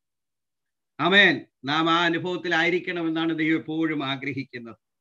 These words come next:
Praise the Lord. അപ്പോൾ ഇത് പല നിലയിൽ നമുക്ക് പഠിക്കാൻ കഴിയും. മൂന്ന് പ്രധാന കാര്യമായി, ആ, ആദ്യം നാം മനസ്സിലാക്കുമ്പോൾ ഇതിനകത്ത് യാഗമായ ക്രിസ്തുവിനെ കുറിച്ച്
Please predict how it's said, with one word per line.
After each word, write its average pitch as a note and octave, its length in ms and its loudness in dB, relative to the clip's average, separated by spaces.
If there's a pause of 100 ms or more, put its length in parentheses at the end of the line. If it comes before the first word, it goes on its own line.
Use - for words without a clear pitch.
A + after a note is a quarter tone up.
(580)
Praise G#3+ 200 2
the A#3 100 2
Lord. A3 140 2
അപ്പോൾ G#3+ 440 -2 (380)
ഇത് G#3+ 220 4
പല A3 220 0
നിലയിൽ B3+ 380 0
നമുക്ക് G#3 480 0 (100)
പഠിക്കാൻ F#3+ 440 -2
കഴിയും. F3 380 0 (600)
മൂന്ന് C4+ 260 0
പ്രധാന B3 420 2
കാര്യമായി, A#3 680 2 (200)
ആ, F#3+ 60 -4
ആദ്യം G3+ 600 -2
നാം G#3 280 -4
മനസ്സിലാക്കുമ്പോൾ F#3+ 920 -6 (100)
ഇതിനകത്ത് G#3 420 0
യാഗമായ A#3+ 600 4
ക്രിസ്തുവിനെ C4 520 0
കുറിച്ച് G3 420 -4